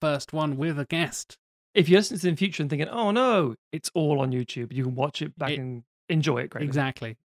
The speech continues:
Speaker 1: If you don't join us live, it's all available on demand on our YouTube channel as well. So link for the YouTube channel in the show notes. Come and check it out. It's a lot of fun. And something, again, different from interseason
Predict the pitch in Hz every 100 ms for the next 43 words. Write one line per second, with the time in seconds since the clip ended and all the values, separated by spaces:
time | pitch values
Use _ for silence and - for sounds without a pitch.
0 | - 127 127 156 170 170 170 151 147 147
1 | 135 - 127 131 123 131 127 123 120 117
2 | - _ 151 147 127 123 120 117 120 120
3 | 117 113 - 117 123 120 117 117 117 127
4 | - 120 117 _ _ _ _ - 156 151
5 | 160 151 - 131 147 127 123 120 _ _
6 | _ - 156 147 - 131 120 117 117 -
7 | - _ _ _ - - 143 123 - 123
8 | - 120 110 - _ _ _ - - 131
9 | 127 117 - 117 117 147 165 202 190 180
10 | 170 190 147 113 _ - 151 - 156 -
11 | 160 156 147 156 147 156